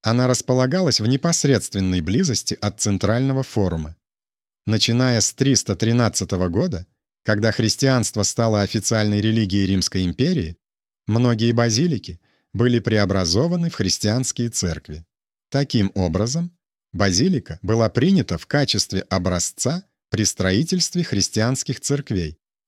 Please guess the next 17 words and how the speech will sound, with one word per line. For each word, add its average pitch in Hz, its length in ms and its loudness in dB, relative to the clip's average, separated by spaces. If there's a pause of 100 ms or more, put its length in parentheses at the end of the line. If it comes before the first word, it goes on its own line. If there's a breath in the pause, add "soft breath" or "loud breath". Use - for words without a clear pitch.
и 120 100 2
преобразована 110 840 2
из 110 280 0
дома 123 560 2
царского 101 680 -4 (220)
в 92 100 -6
дом 120 280 0
Божий. 80 400 -2 (840)
Раннехристианская 120 1120 0
базилика 104 680 0 (300)
на 113 180 0
мысе 131 320 2
Святого 104 480 0
Атанаса 95 800 -2 (400)
имеет 123 480 2
три 147 220 2
нефа, 101 520 0